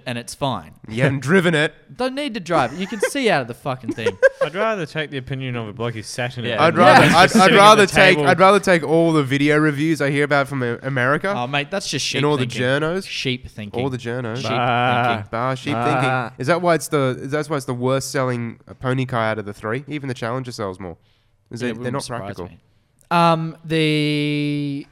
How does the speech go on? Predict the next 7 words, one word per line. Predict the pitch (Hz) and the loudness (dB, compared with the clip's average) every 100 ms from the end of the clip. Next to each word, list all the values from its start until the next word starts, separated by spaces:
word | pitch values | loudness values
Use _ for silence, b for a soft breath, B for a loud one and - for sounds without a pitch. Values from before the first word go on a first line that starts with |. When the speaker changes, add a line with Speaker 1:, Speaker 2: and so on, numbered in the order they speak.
| _ _ _ _ _ _ _ _ _ _ | _ _ _ _ _ _ _ _ _ _
Speaker 1:
Focus | - 170 185 208 - | -6 -4 -2 -6 -6
R | 156 151 127 | -2 0 0
S | 135 208 - - - _ | -2 -6 -10 -12 -16 _
is | 127 113 | -16 -14
very, | 113 131 127 123 | -8 -2 -2 -2
very | 120 117 110 | -4 -4 -4
uncomfortable. | 107 101 104 92 92 95 | -6 -12 -16 -20 -20 -20